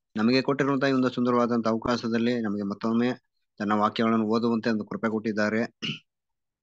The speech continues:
ಇಂಥ ಈ ಒಂದು ಸಮಯದಲ್ಲಿ ಈ ವಾಕ್ಯಗಳನ್ನು ಓದಿದಂತ ನಿಮ್ಮೆಲ್ಲರನ್ನು ದೇವರು ಆಶೀರ್ವದಿಸಲಿ. ಇದೇ ರೀತಿಯಾಗಿ ಮುಂದಿನ ದಿನಮಾನಗಳಲ್ಲಿಯೂ ವಾಕ್ಯವನ್ನು ಓದುವಂತೆಯೂ, ಆ, ವಾಕ್ಯದಲ್ಲಿರುವಂತಹ ರಹಸ್ಯಗಳನ್ನು ತಿಳ್ಕೊಳ್ಳುವಂತೆಯೂ ದೇವರು ನಿಮಗೆ ಕೃಪೆ ಕೊಡ್ಲಿ. ಪವಿತ್ರಾತ್ಮನ ಶಕ್ತಿಯನ್ನು ತುಂಬಿಸಿ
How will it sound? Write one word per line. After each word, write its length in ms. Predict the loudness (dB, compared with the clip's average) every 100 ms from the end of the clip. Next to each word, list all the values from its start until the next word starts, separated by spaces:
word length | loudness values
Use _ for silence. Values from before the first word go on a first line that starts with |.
| _ _ _ _ _ _ _ _ -10 0
ಇಂಥ 280 | 0 2
ಈ 160 | 2 2
ಒಂದು 140 | 2
ಸಮಯದಲ್ಲಿ 840 | 2 2 4 2 4 2 0 -6 _ _ _ -10
ಈ 40 |
ವಾಕ್ಯಗಳನ್ನು 540 | -4 -2 2 2 4 2
ಓದಿದಂತ 380 | 0 -2 -2 -2
ನಿಮ್ಮೆಲ್ಲರನ್ನು 680 | -2 0 2 2 0 0
ದೇವರು 200 | -2 -2
ಆಶೀರ್ವದಿಸಲಿ. 800 | -4 -4 -6 -6 -6 -6 -6 -6 _ _ _ _ _ _
ಇದೇ 180 | 0 2
ರೀತಿಯಾಗಿ 400 | 2 2 2 2
ಮುಂದಿನ 320 | 2 2 2
ದಿನಮಾನಗಳಲ್ಲಿಯೂ 800 | 2 4 4 2 2 2 2 4
ವಾಕ್ಯವನ್ನು 380 | 2 2 0 0
ಓದುವಂತೆಯೂ, 640 | 2 2 0 0 2 2 0 -6 _ _ _ -20 -12
ಆ, 40 | -4 -2
ವಾಕ್ಯದಲ್ಲಿರುವಂತಹ 1080 | 0 0 0 0 2 0 2 2 2 -2 -4 _ -10 -2
ರಹಸ್ಯಗಳನ್ನು 480 | 0 0 0 0 0
ತಿಳ್ಕೊಳ್ಳುವಂತೆಯೂ 680 | -2 -2 0 0 0 0 0
ದೇವರು 260 | 0 0
ನಿಮಗೆ 260 | -2 -4 -8
ಕೃಪೆ 320 | -6 -4 -2
ಕೊಡ್ಲಿ. 240 | 0 -2
ಪವಿತ್ರಾತ್ಮನ 580 | -2 -6 -4 -6 -4 -8
ಶಕ್ತಿಯನ್ನು 400 | -8 -10 -10 -8
ತುಂಬಿಸಿ 500 | -4 -4 -2 -2 -4